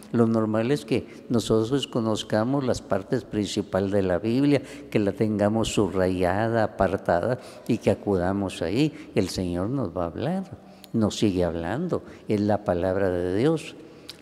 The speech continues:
Lastimosamente muchos le tienen miedo a la Biblia, como un li-, libro muy difícil. ¿Cuántos campesinos me he escuchado yo que leen la Biblia? Me acuerdo de ese caso de un señor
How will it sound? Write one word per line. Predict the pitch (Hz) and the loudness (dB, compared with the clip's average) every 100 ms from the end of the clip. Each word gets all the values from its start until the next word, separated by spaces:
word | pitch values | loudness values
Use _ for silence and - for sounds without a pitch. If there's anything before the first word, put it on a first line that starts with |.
| - | 0
Lastimosamente | 101 95 - 107 104 120 143 - 123 117 123 127 123 123 | 2 0 0 0 0 0 0 -2 0 2 2 0 0 2
muchos | 104 101 107 - 120 | 2 2 -2 0 0
le | 104 98 | 2 0
tienen | - 104 104 107 101 | 0 0 0 -2 -2
miedo | 98 98 110 | -2 -2 -4
a | 104 | -4
la | 104 107 | -4 -6
Biblia, | 117 110 127 135 127 95 - - - - - | -6 -6 -6 -6 -6 -8 -12 -20 -20 -20 0
como | 113 110 | 2 6
un | 135 123 113 | 6 6 4
li-, | 113 | 4
libro | 120 123 139 135 139 120 | 4 6 6 8 8 8
muy | 113 131 147 | 6 6 4
difícil. | 139 131 - - 143 185 202 - 151 117 - - - - | 6 4 4 2 4 4 0 2 4 4 0 -14 -16 -4
¿Cuántos | - 170 190 185 143 - | 2 2 2 -2 -2 0
campesinos | 127 110 - 107 - 135 143 120 | -2 0 0 0 0 0 0 0
me | 120 | -2
he | |
escuchado | 113 - 110 113 113 113 | -2 -4 -2 -2 -2 -2
yo | 107 95 156 - - - - - - | -4 -4 -8 -12 -20 -20 -20 -20 -12
que | - 123 127 | -2 0 0
leen | 123 107 120 135 | 0 0 0 -2
la | 113 101 | -4 -6
Biblia? | 170 - - - - - - - _ _ _ _ _ _ _ _ 127 113 | -6 -6 -10 -12 -16 -20 -20 -20 _ _ _ _ _ _ _ _ -16 -4
Me | 120 117 | 2 2
acuerdo | - 147 175 151 | 4 2 4 4
de | 165 | 2
ese | 170 147 | 0 -4
caso | 180 170 170 | -4 -2 -2
de | 160 | 0
un | 180 | -2
señor | 165 120 117 214 233 135 | 0 0 0 0 -2 -4